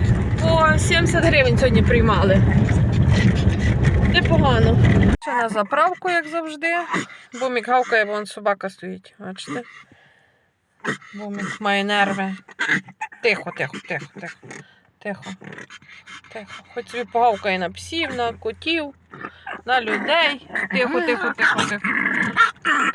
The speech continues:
Дядько йде заправляти машину. Тихо, тихо. Ще чуть-чуть вже дома. Тихенько. Так, ми вже вдома. Приїхали. Грошки привезли.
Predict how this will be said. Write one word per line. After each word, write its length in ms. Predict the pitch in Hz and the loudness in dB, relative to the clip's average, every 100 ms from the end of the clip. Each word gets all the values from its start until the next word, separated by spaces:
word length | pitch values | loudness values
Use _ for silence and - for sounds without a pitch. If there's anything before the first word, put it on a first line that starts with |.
| - - - | 0 0 -8
Дядько 400 | 202 202 208 - | -4 0 0 0
йде 180 | 208 208 | -2 -2
заправляти 640 | 196 190 202 196 202 190 208 | -2 -2 -2 -2 0 -2 -2
машину. 580 | 196 190 208 190 196 190 - - - - _ _ - _ - - - - _ - - - - | -4 -6 -4 -4 -4 -6 -12 -14 -16 -20 _ _ -20 _ -20 -20 -20 -20 _ -20 -20 -20 -10
Тихо, 240 | 196 - - - | -10 -10 -16 -16
тихо. 180 | 196 _ _ _ - - - - - - - - _ | -16 _ _ _ -20 -20 -20 -20 -20 -20 -20 -20 _
Ще 280 | - 311 311 | -8 0 0
чуть-чуть 360 | - 247 247 202 | -2 -10 -10 -8
вже 160 | 220 196 | -6 -2
дома. 320 | 196 185 185 185 - _ - | -2 -2 -4 -8 -16 _ -2
Тихенько. 920 | 587 571 302 285 339 339 233 214 214 - - - - - - - _ _ - | 0 0 0 -2 -2 -8 -10 -10 -14 -18 -20 -20 -20 -20 -20 -20 _ _ -2
Так, 200 | 254 - | 0 0
ми 160 | 262 285 | -4 -4
вже 140 | 302 | -4
вдома. 380 | 269 277 226 208 - | -4 -4 -4 -8 -14
Приїхали. 640 | 285 277 277 - 220 214 208 - - - - - - | -12 -8 -8 -6 -8 -8 -10 -20 -20 -20 -20 -20 -8
Грошки 480 | 269 285 311 - - | 4 6 6 2 -10
привезли. 800 | 285 302 294 277 247 - 226 226 | -10 -8 2 2 2 -2 -6 -6